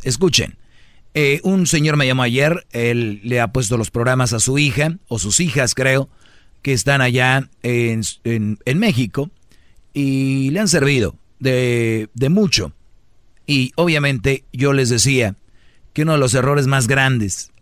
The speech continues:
para los jóvenes del día de hoy es empezar una relación a temprana edad. ¿Qué es una temprana edad? Obviamente estamos hablando,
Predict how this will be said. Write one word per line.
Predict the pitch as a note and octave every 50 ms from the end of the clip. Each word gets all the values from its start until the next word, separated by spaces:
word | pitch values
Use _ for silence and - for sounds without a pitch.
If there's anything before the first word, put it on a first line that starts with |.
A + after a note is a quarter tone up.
| - -
para | - G#2 A#2 B2 A#2+
los | A#2+ A2+ -
jóvenes | - D#3 D3+ D3+ D3 C3+ B2+ A#2
del | A#2 A#2+ A#2
día | B2 C#3 C#3
de | C3 B2+ C3
hoy | C#3 C#3+ C#3 B2+ A#2+ A#2+ - - - - - - - -
es | - C#3+ C3+
empezar | D3+ C3+ A2 B2 A#2 C#3 C#3+ C#3
una | C#3+ C#3+ C3+
relación | B2 B2 B2+ B2+ B2+ A#2+ - D3+ D3+ C#3 C3+ B2+ - - - - - - - - - _ - - - - - - - - - - - - - - -
a | B2 B2+ A#2+ F2+
temprana | - C3 B2 - C3+ C3+ C3 C3 C3
edad. | B2+ C#3 D3 D3 - -
¿Qué | -
es | F3+ E3+
una | G3 G#3 G3 C#3
temprana | G#2+ D3 B2+ - C#3 C#3+ C#3 B2+
edad? | A#2+ A#2 B2+ D#3+ G#3 G#3+ G#3 - - - - - - - - -
Obviamente | C#3 D3 D3 C#3+ D3 D3 C3 C#3
estamos | - C#3+ D3 D3 C3 -
hablando, | C3 A#2+ B2+ C3 C3 C3 B2+ C3 C#3 D3